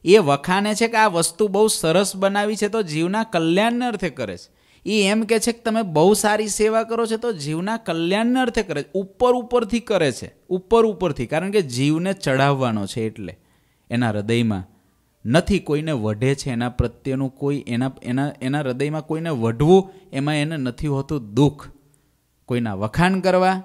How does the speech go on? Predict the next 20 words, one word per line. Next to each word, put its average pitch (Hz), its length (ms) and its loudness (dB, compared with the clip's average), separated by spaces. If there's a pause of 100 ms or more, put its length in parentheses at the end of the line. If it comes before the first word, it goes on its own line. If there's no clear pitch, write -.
(100)
એમાં 131 220 -4
નથી 113 300 -6
હોતું 117 300 -6 (140)
સુખ. - 340 -2 (220)
એની 131 220 -2
દ્રષ્ટિ 113 400 -6
તો 113 120 -6
એક 135 340 -4
પર 113 200 0
જ 90 80 -4
હોય 113 240 2
છે, - 400 -8
"આ 127 200 -4
જીવ 113 420 -6
કેવી 120 540 -2
રીતે 117 340 -4
મારા 98 580 -4
જેવા 107 380 -4
સુખને 98 500 -12
ભોગવે?" 87 580 -12